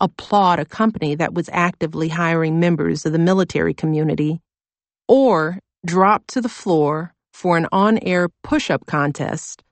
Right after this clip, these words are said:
with Ellen DeGeneres, and win it, earning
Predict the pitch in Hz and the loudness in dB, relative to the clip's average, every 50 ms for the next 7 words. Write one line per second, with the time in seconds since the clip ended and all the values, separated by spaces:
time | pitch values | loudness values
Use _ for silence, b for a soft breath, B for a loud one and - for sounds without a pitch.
0 | _ _ _ - 165 170 156 - - 170 165 175 175 180 180 180 175 147 - 165 | _ _ _ 0 0 0 0 2 0 2 2 2 2 2 2 0 0 0 0 0
1 | 151 - - - - - - - - - _ _ _ _ _ _ _ _ _ _ | 0 0 -2 -4 -8 -10 -12 -16 -18 -20 _ _ _ _ _ _ _ _ _ _
2 | _ _ - 240 269 277 262 226 190 156 147 147 165 - _ _ _ _ _ _ | _ _ 0 2 2 4 4 2 2 2 2 0 -4 -4 _ _ _ _ _ _
3 | _ _ _ _ _ _ - 180 180 175 170 170 170 160 | _ _ _ _ _ _ -2 0 2 2 2 2 0 -2